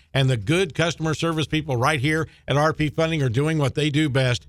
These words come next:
and that is doing it right, getting the people processed,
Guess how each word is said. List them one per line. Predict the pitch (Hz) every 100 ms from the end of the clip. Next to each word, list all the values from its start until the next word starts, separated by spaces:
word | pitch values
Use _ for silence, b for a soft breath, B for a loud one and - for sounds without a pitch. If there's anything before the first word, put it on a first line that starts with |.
| b b
and | 120
that | 143 160
is | 147 104
doing | 95 160 180
it | 190
right, | 147 139 113
getting | 87 147 170
the | 165
people | 156 156 151
processed, | 139 135 123 139 131